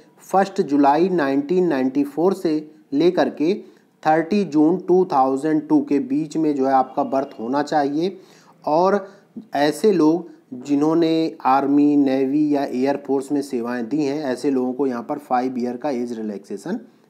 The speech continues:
मिलने वाला है। मेल या फीमेल दोनों लोग यहाँ पर अप्लाई कर सकते हैं। क्वालिफिकेशन की बात करें तो आपके पास लॉ डिग्री होनी चाहिए,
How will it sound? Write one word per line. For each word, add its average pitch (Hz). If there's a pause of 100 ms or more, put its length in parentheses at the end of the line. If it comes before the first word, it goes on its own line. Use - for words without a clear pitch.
(100)
मिलने 123
वाला 107
है। 107 (260)
मेल 175
या 185
फीमेल 165
दोनों 139
लोग 156
यहाँ 147
पर 147
अप्लाई 143
कर 143
सकते 143
हैं। 165 (300)
क्वालिफिकेशन 185
की 185
बात 170
करें 180
तो 175
आपके 139
पास 139
लॉ 123
डिग्री 156
होनी 156
चाहिए, 160